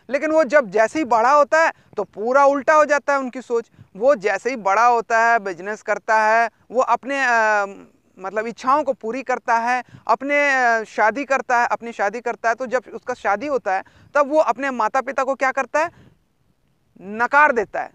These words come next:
धिक्कार देता है और उन्हें लात मार करके वो बुढ़ा बुढ़ी को घर से बाहर निकाल देता है, या तो फिर वो वृद्धाश्रम में अपने माता पिता को डाल के आ जाता है। क्योंकि कौन सेवा करेगा,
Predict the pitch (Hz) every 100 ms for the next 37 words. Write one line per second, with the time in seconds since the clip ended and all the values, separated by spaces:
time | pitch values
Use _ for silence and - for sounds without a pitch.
0 | 160 208 - 277 285 220 196 180 180 247
1 | 294 - - 220 233 247 240 214 247 233
2 | 226 233 - 220 - 254 285 - - 196
3 | 175 196 180 247 208 185 202 202 240 262
4 | 190 202 247 208 170 165 233 233 208 185
5 | 170 175 - 160 202 254 - _ _ _
6 | _ 190 240 277 294 277 262 262 262 285
7 | 403 - _ _ _ 175 254 220 269 269
8 | 254 247 254 247 254 254 214 220 233 214
9 | 196 214 208 208 220 269 220 180 190 180
10 | 190 180 180 165 175 208 240 - - 277
11 | 311 254 269 339 320 302 294 302 285 302
12 | 302 285 170